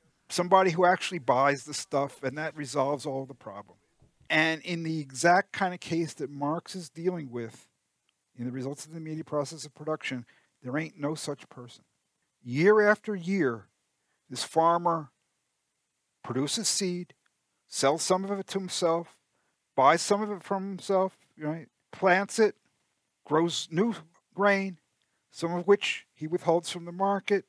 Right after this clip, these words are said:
sells to himself, buys from himself,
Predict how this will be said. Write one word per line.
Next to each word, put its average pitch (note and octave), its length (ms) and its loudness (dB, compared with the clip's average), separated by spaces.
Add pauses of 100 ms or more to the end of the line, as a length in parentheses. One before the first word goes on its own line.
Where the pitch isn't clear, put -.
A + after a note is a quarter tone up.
(600)
sells E3 480 -2 (280)
to D#3 120 -4
himself, F3 460 -2 (220)
buys D#3 280 2
from G3+ 160 -10
himself, G3+ 560 -2